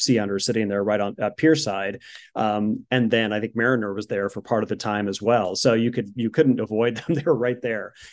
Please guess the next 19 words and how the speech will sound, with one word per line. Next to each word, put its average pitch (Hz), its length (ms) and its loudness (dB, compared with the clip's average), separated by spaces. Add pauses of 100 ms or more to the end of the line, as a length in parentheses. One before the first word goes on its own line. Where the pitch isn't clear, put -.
(120)
Um, 120 260 2
and 120 320 2
when, 117 400 2
uh, 113 220 -2
they 117 140 -2
did, 120 200 -2
like, 110 180 -4
the, 107 260 -2
uh, 101 160 -4
Admiral's 110 420 -4
reception 113 420 -4
at 107 80 -2
the 120 80 -2
beginning 143 400 6
over 120 200 4
at 113 80 0
the 117 60 -2
Navy 123 300 0
base, 107 460 -4